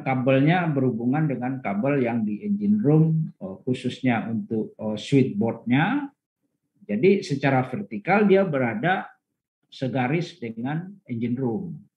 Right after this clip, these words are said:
Tetapi secara horizontal dia harus dalam ruangan terpisah. Engine room di bawah, eh,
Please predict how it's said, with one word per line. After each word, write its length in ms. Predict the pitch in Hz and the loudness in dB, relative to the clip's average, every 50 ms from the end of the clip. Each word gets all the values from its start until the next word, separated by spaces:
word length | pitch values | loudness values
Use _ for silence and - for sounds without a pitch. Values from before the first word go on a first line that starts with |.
| _ _ _ _ _ _ _ _ _ _ _ | _ _ _ _ _ _ _ _ _ _ _
Tetapi 400 | - - - 135 127 - - 233 214 | -12 -6 -6 -6 -4 -2 0 0 0
secara 680 | - - - 165 151 - - - 147 143 143 139 135 131 135 | 0 2 2 2 2 2 0 0 0 0 2 2 0 0 0
horizontal 880 | 139 131 131 131 131 120 117 120 110 104 101 - 123 156 185 107 95 - | -2 0 0 0 0 0 0 -2 -2 -2 -2 -2 -2 -4 -4 -4 -6 -4
dia 200 | 123 131 151 170 | -2 0 0 0
harus 320 | 160 131 127 135 165 165 - | 0 -2 -2 -4 -6 -8 -8
dalam 320 | - 123 117 120 135 127 | -10 -10 -8 -6 -6 -6
ruangan 360 | 113 117 113 107 101 104 101 | -4 -6 -6 -4 -4 -6 -6
terpisah. 520 | 101 - _ _ _ - - - - - - - _ _ _ _ | -8 -12 _ _ _ -20 -20 -16 -14 -14 -14 -14 _ _ _ _
Engine 400 | 113 98 101 98 117 117 120 117 113 | -10 -8 -6 -4 -2 0 0 0 2
room 260 | 127 165 196 214 233 | 4 4 6 6 6
di 140 | 196 165 143 | 6 6 6
bawah, 560 | 127 131 127 135 156 190 214 240 214 202 - - _ _ _ _ _ _ _ _ _ _ _ _ _ - | 6 4 4 4 4 4 2 2 0 -4 -6 -12 _ _ _ _ _ _ _ _ _ _ _ _ _ -6
eh, 320 | 123 117 117 110 107 101 | -4 -2 -2 -2 -2 -4